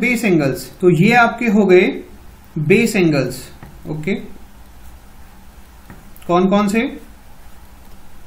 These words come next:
एंगल B and एंगल सी, ये आपके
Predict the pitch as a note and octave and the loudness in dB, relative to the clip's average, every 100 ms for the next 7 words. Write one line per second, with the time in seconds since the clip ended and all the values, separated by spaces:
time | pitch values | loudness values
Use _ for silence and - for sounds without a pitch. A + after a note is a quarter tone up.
0 | - - - - - E3+ F3 G3+ F3+ D3+ | -20 -20 -20 -18 -4 0 0 0 -2 0
1 | G3 F3+ B3+ - - - - D#3+ D3+ F3 | 2 2 0 -6 -12 -20 -16 -8 -4 -4
2 | G3 D3 D3+ D#3 F3+ C4+ - - - - | -4 -6 -2 0 0 -2 -8 -18 -14 -10
3 | C3+ - - - - D3+ E3 F#3 F3 F3+ | -8 -10 -16 -18 -16 -4 0 2 2 -2